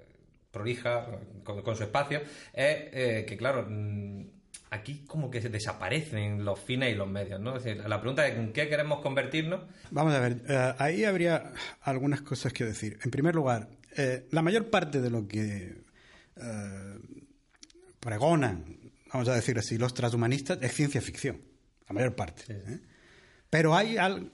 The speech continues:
Speaker 2: una parte que tiene base científica real, ¿eh? Y eso no lo podemos desconocer tampoco. Y detrás hay, detrás del transhumanismo hay científicos de primer nivel, que por lo tanto creen en que todas esas posibilidades se van a hacer reales. Por ejemplo,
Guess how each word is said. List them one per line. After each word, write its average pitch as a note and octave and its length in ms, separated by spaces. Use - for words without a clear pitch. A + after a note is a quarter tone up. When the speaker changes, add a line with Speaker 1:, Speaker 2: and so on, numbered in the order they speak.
Speaker 2:
una F3 260
parte E3 300
que C3 80
tiene D3 160
base C#3+ 240
científica C3 580
real, G2 400
¿eh? F3 160
Y A#2 80
eso B2 160
no C3 80
lo C3 100
podemos A#2 260
desconocer A2+ 460
tampoco. A2+ 480
Y D#3 120
detrás F#3 560
hay, D#3+ 520
detrás B2 280
del F3+ 100
transhumanismo F3 600
hay D3 160
científicos D#3 500
de D3+ 80
primer B2+ 320
nivel, A#2+ 400
que A#2 100
por A2+ 140
lo G#2 40
tanto C3+ 280
creen C#3+ 580
en A2 140
que G#2+ 120
todas B2 180
esas C#3+ 120
posibilidades C#3 540
se A#2+ 80
van B2 160
a B2 40
hacer A#2+ 180
reales. A2 440
Por A#2 120
ejemplo, A#2+ 420